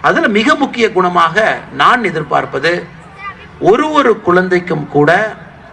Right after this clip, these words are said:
ஒரு நல்ல மனிதனாக வாழுவதற்கு கற்றுக் கொடுப்பது ஒரு பள்ளியினுடைய முதல் கடமை. நல்ல மனிதனாக வாழுவதற்கு கற்றுக் கொடுப்பது அந்த பள்ளியினுடைய முதல் கடமை. ஃபர்ஸ்ட் மாணவனா வர வேண்டும் என்பது பள்ளியினுடைய நோக்கமாக இருக்கக்கூடாது என்பது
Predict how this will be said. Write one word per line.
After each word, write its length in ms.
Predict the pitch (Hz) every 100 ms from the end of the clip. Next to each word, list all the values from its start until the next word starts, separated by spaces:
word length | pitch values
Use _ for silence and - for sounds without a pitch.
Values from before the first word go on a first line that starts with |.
| - - -
ஒரு 200 | 170 156
நல்ல 440 | 151 214 262 262
மனிதனாக 760 | 185 165 180 170 156 147 196 202
வாழுவதற்கு 960 | 131 143 185 190 156 143 135 - 202 202
கற்றுக் 440 | 160 160 - 226
கொடுப்பது 520 | 165 143 143 131 185
ஒரு 200 | 180 139 120
பள்ளியினுடைய 720 | 143 180 180 143 135 143 185
முதல் 340 | 127 127 151 151
கடமை. 340 | - 123 120 - - - - - - - -
நல்ல 380 | 143 196 240
மனிதனாக 760 | 226 156 156 147 139 127 127 185
வாழுவதற்கு 840 | 127 123 165 180 151 - 127 214 214
கற்றுக் 460 | 160 156 - 247 247
கொடுப்பது 380 | 156 131 156 170
அந்த 160 | 135 123
பள்ளியினுடைய 480 | 139 147 135 127 120
முதல் 320 | 123 139 131
கடமை. 480 | 120 123 135 202 208 - - - - - - - - - - -
ஃபர்ஸ்ட் 340 | 196 - - 339
மாணவனா 580 | 262 208 196 180 180 165
வர 220 | 147 185
வேண்டும் 320 | 180 175 156
என்பது 400 | 143 143 208 226
பள்ளியினுடைய 560 | 170 175 180 170 156 139
நோக்கமாக 640 | 123 156 175 143 143 156
இருக்கக்கூடாது 840 | 147 131 185 220 214 - 147 135 127
என்பது 440 | 120 160 220